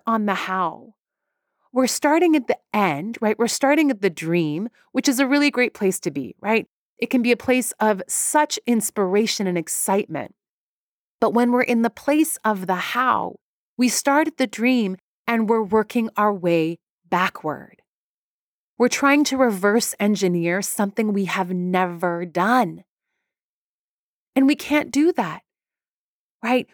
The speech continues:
We cannot create a map to a destination we've never been to yet. And the truth is, just like I said in the Mindset Monday, you are not going to know your how until you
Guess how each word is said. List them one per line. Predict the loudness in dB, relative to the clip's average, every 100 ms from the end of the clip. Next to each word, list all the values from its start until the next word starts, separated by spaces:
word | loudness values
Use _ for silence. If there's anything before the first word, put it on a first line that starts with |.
| _
We | -6
cannot | -2 0 2 0
create | -2 0 2
a | 2
map | 0 0 0 -2 -8 _ _ _ _ 0
to | 2
a | 4
destination | 2 0 -2 0 0 0 -2 -2
we've | -2 0
never | 0 0 -2
been | 0 0 0 -4
to | -4 -2 0 -2 _
yet. | -12 -4 0 0 -2 -10 -10 -12 _ _ _ _ _ _ _ _ _ _ -6
And | 0
the | 0
truth | 0 2 2 2
is, | 2 2 2
just | 0 -2 0
like | 0
I | 0
said | 0 0
in | 0
the | 0
Mindset | 0 0 0 -2
Monday, | 0 -2 2 0 0 -6 _ _ _
you | -4 0
are | 2
not | 4 2 2 -2
going | -4 0 0
to | -2
know | -2 0
your | 0 0
how | -2 -2 0 0 0 -4 _ _ -2
until | 0 2 2 2
you | 2 -2